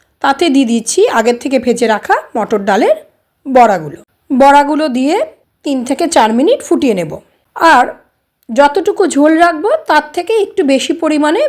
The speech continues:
ঝোল রাখতে হবে, কারণ মটর ডালের বড়াগুলো অনেকটা জল টেনে নেয়। গ্যাস বন্ধ করে ঘি দিয়ে নামিয়ে নিচ্ছি। তৈরি হয়ে গেল কচি সজনের ঝোল। তো লোহার কড়াইয়ে রান্নাটা করেছি,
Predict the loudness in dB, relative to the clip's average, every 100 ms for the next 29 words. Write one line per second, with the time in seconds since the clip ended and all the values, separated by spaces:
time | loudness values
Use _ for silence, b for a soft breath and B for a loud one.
0 | 0 2 2 2 -4 -4 -6 -6 -6 -2
1 | -2 -2 -6 _ _ -2 0 2 0 2
2 | 2 2 -2 -4 -2 0 0 0 0 -2
3 | -4 _ _ _ -6 -4 -4 -4 -4 0
4 | 2 2 0 -2 -2 -2 -8 -14 _ _
5 | _ _ 0 2 2 2 0 0 -2 0
6 | 0 -2 _ _ -20 _ _ -16 -4 -2
7 | 0 0 2 2 0 -4 -10 -12 -14 -16
8 | _ _ 0 4 6 4 4 2 2 2
9 | 0 -2 _ _ _ _ b b b 0
10 | 4 2 2 0 0 -2 -4 -6 -20 _
11 | _ -10 -6 -6 -8 _ _ _ _ 0
12 | 2 2 2 0 0 0 2 0 0 -2
13 | -4 -4 -4 -4 -8 -8